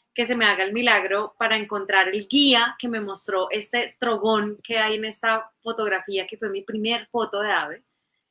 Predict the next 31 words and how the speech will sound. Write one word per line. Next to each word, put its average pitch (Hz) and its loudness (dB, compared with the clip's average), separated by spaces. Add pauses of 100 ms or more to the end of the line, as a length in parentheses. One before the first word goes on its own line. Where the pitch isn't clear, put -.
en 208 -4
donde 208 2
a 208 6
través 196 2
de 185 -4
los 214 -2
binoculares 196 0
él 208 -6
me 220 -4
mostró 202 0
esta 208 -2
especie, 226 0 (300)
y 233 -2
yo 220 4
sinceramente 220 0
no 226 2
lo 220 0
podía 208 0
creer. 190 0
Yo, 185 -4
yo 180 -6
le 185 -4
decía, 208 -2
"Pellizquenme 208 -2
para 226 -2
saber 196 -4
que 190 -12
esto - -10
es 196 -10
una 214 -4
realidad". 208 0